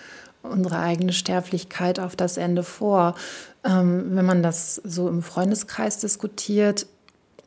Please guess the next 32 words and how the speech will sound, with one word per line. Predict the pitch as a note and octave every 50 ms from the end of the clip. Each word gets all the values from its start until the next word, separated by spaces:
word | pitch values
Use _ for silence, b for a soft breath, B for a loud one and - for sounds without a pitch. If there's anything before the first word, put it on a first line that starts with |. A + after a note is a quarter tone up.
| _ _ _
ist | - F#3 - -
ja | F#3+ F3+ F3 F3+
häufig, | F3+ F3+ F3+ - F#3+ F#3 F3+ F3+ - - - - _ _ _ _ -
mm, | - F#3 F3 E3+ E3+ E3+ E3+ E3
die | D#3 E3+ - -
Antwort, | D#3 E3+ E3 E3 - F3+ E3+ E3 E3+ -
ja, | E3+ F3 F3 F3
ich | F3 E3+ -
habe | F3 E3+ -
vielleicht | - - - F3+ E3+ D#3 - -
ein | -
Testament | - - F3 F3 F3 - - F3 E3+ E3+ E3+ F3 E3+
oder | F#3 F3+ F3+
eine | E3+ F3
Patientenverfügung | E3+ - - E3+ - - - - F#3+ F#3+ F#3 F#3+ E3+ D#3+ - - D#3+ D3+ - - - E3 D#3+ D#3 D#3+ D#3 D#3 D#3
gemacht. | D#3 D#3 D3+ D#3 D3+ D3+ E3 - - B B B B B B B B - _
Und | - F3 F3
das | E3+ D#3 -
muss | F#3 E3+
man | - F3 E3+ E3+
sagen, | D#3 E3 E3 D#3+ D#3+
ist | D#3 - -
dann | F3+ E3
schon | - F3 E3
viel, | D#3 - G3 F#3+ F3
wenn | E3+ E3 E3+ E3+
Menschen | E3 D#3 D#3 - - F3
das | E3+ E3 D#3 -
schon | - F3 E3+ E3 E3
überhaupt | E3+ E3 D3+ C#3+ F3+ F#3 F#3 -
gestemmt | - F3 - - E3+ D#3+ D#3 D#3 - -
haben. | D#3 D3+ D#3 D#3 E3 E3+